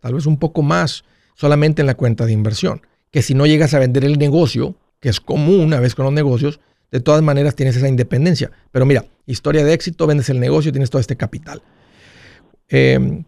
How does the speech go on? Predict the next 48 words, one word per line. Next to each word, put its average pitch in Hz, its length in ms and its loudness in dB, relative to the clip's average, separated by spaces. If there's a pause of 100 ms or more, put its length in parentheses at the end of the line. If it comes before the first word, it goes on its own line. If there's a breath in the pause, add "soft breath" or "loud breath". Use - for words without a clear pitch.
por 156 180 2
la 156 100 4
edad 156 280 2
que 226 140 -4
tienes, 143 640 -2
¿verdad? 135 360 -2
Este, 131 240 -4
aunque 127 220 0
te 123 140 -4
sientas 156 420 0
fuerte 160 300 0
para 147 120 0
seguir 131 280 0
produciendo, 135 580 0
y, 139 140 -4
y 160 80 -14
creo 127 240 -2
que 131 400 0 (160)
lo 135 180 4
deberías 131 560 2
de 170 100 0
hacer 127 260 0
si 123 100 -2
eso 131 80 2
es 147 60 2
lo 139 100 0
que 113 80 -2
sientes 123 300 -2
por 135 180 -2
dentro, 117 340 -2 (880)
eh, - 240 -2
ahorita 143 220 0
tienes 160 140 2
que 175 80 -2
poner 151 180 0
el 147 40 2
dinero 143 180 2
en 143 40 2
algo 143 160 0
que 120 80 -6
te 123 100 -2
va 123 60 2
a 120 80 -2
producir, 120 320 0
in-, 123 140 -2
no, 139 220 0
no 170 240 2
ahorita, 147 720 0